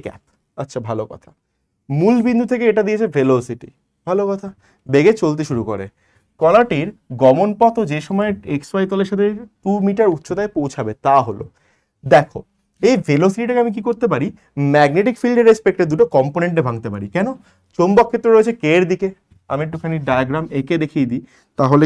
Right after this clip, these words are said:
কনসেপচুয়ালি বুঝতে সুবিধা হবে সবার। চৌম্বক ক্ষেত্র কোন দিকে রয়েছে, চৌম্বক ক্ষেত্র রয়েছে এই ডিরেকশনে বি, ঠিক আছে, জেড হ্যাটের দিকে রয়েছে বা কে হ্যাটের দিকে রয়েছে। আর কি রয়েছে,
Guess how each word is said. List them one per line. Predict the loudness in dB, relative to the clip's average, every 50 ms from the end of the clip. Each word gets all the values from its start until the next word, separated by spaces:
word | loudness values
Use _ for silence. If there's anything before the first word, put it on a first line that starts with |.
| 4 4
কনসেপচুয়ালি | 2 2 2 0 -2 -4 -2 -4 -4 -2 -2 -4 -4
বুঝতে | -4 -6 -4 -6 -6 -6 -4
সুবিধা | -4 -2 -2 -2 -2 -4
হবে | -4 -6 -8 -10 -8 -8
সবার। | -8 -6 -8 -8 -12 -16 _ _ _ _ _ _ _ _ _ _ _ _ _ _ _ _ _ _ _ _ _ _ _ _ -6
চৌম্বক | -4 -4 -2 -2 -2 -2 -2 -4
ক্ষেত্র | -4 -4 -4 -4 -4
কোন | -2 -2 -2
দিকে | -2 -2 -2 -2
রয়েছে, | -4 -4 -8 -8
চৌম্বক | -6 -6 -6 -6 -8 -8 -10
ক্ষেত্র | -10 -10 -8 -8 -8
রয়েছে | -8 -10 -10 -6 -4
এই | -4 -4 -4
ডিরেকশনে | -6 -10 -12 -14 -20 -20 -20 -20 -18 -14 -8
বি, | -8 -8 -8 -8 _ _ _ _ _ _ _ _ _ _ _ _ _ _ _
ঠিক | -2 -2 -2 -2
আছে, | -2 -6 -10 _ _ _ _ _ -6 2
জেড | 4 6 6 6 4
হ্যাটের | 2 0 -4 -6 -4 -4
দিকে | -2 -2 0 0
রয়েছে | -2 -2 -4 -6 -8 -8
বা | -8 -6 -4
কে | -2 -2 -2
হ্যাটের | -2 -4 -6 -8 -6
দিকে | -6 -4 -4 -4
রয়েছে। | -6 -10 -12 -16 -20 -20 _ _ _ _ _ _ _ _ _ _ 4 6
আর | 6 6
কি | 6 4
রয়েছে, | 4 4 0